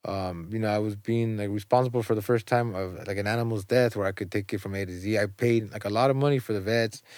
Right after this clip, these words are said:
and again, I ha-, and then I asked them, "Do I have to put him to sleep? Because if I have to, he's in pain, I will." But they're like, "No, he's not in pain like that, but he's st-, like, sag-, s-, stagnant or something like that." And, um, that he's, he's, like, gone in his head.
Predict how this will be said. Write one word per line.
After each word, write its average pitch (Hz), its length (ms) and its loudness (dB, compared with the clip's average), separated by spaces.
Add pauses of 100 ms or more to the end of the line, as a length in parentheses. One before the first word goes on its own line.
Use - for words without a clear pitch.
(400)
and 104 100 -4
again, 110 280 -2
I 104 80 -2
ha-, 104 240 -2
and 101 120 -6
then 107 100 -2
I 95 60 -4
asked 113 280 2
them, 104 180 -4
"Do 104 100 2
I - 40 6
have 117 80 4
to 117 40 2
put 120 160 2
him 120 120 -2
to 101 60 -2
sleep? 147 320 2 (180)
Because 110 340 2
if 101 60 0
I 98 80 2
have 123 220 4
to, 135 120 0
he's 113 160 2
in 104 100 0
pain, 117 180 2
I 95 80 0
will." 113 260 4
But 95 320 -6
they're 104 100 -4
like, 113 100 -2
"No, 135 100 2
he's 147 80 4
not 160 140 4
in 117 100 0
pain 135 160 2
like 120 180 0
that, 101 200 -2
but 101 160 -4
he's 107 340 -2
st-, - 400 -14
like, - 140 -12
sag-, 120 320 0
s-, - 260 -8
stagnant 117 540 0
or - 20 -8
something 92 240 -14
like 92 80 -16
that." 90 180 -20 (840)
And, 104 320 -2
um, 95 240 -4
that 95 180 -2
he's, 113 200 -2 (120)
he's, 107 220 -4 (100)
like, 98 220 -6 (240)
gone 113 320 4
in 104 80 -4
his 95 100 -6
head. 98 300 -4